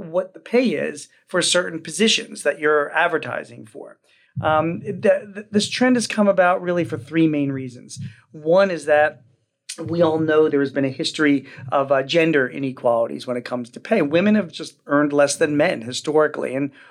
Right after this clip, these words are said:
although they're catching up, they're certainly not there yet.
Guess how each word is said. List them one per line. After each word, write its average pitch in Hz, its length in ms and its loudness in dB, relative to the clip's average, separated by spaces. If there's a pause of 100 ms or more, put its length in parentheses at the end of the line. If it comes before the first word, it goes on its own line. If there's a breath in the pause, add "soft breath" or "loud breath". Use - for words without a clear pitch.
(120 loud breath)
although 185 300 4
they're 180 120 0
catching 160 440 0
up, 156 120 0
they're 151 120 -4
certainly 151 380 -2
not 143 260 0
there 131 200 0
yet. 127 440 0